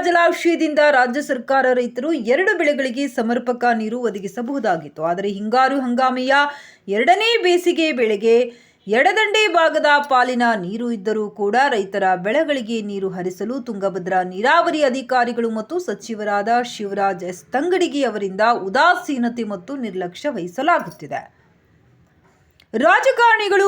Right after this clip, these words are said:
ಮತ್ತು ಅಧಿಕಾರಿಗಳು ಜಲಾಶಯದ ಮೇಲ್ಭಾಗದ ಕಾರ್ಖಾನೆಗಳಿಗೆ ಮಾರಾಟ ಮಾಡುತ್ತಿದ್ದಾರೆ. ಈ ಕುರಿತು ಕೂಡಲೇ ನೀವುಗಳು ತುಂಗಭದ್ರಾ ಜಲಾಶಯದ ನೀರು ಹಂಚಿಕೆಯಲ್ಲಿ ಆಗುತ್ತಿರುವ ಅಕ್ರಮಗಳ ಕುರಿತು ವಿಶೇಷ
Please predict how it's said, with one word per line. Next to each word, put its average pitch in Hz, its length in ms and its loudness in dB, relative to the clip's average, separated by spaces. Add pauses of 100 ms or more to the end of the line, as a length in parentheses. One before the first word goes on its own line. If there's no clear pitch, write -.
(140)
ಮತ್ತು 359 300 2
ಅಧಿಕಾರಿಗಳು 302 600 2 (120)
ಜಲಾಶಯದ 285 560 2 (160)
ಮೇಲ್ಭಾಗದ 262 540 2 (220)
ಕಾರ್ಖಾನೆಗಳಿಗೆ 240 800 -2 (140)
ಮಾರಾಟ 277 320 0 (160)
ಮಾಡುತ್ತಿದ್ದಾರೆ. 226 600 -2 (100)
ಈ 208 120 -14
ಕುರಿತು 220 300 -6 (100)
ಕೂಡಲೇ 214 320 -4 (100)
ನೀವುಗಳು 214 320 -4 (140)
ತುಂಗಭದ್ರಾ 285 480 2 (120)
ಜಲಾಶಯದ 240 520 0 (240)
ನೀರು 240 280 -6
ಹಂಚಿಕೆಯಲ್ಲಿ 220 640 -2 (1700)
ಆಗುತ್ತಿರುವ 381 640 4 (120)
ಅಕ್ರಮಗಳ 294 540 0 (180)
ಕುರಿತು 247 280 -4 (120)
ವಿಶೇಷ 233 340 -6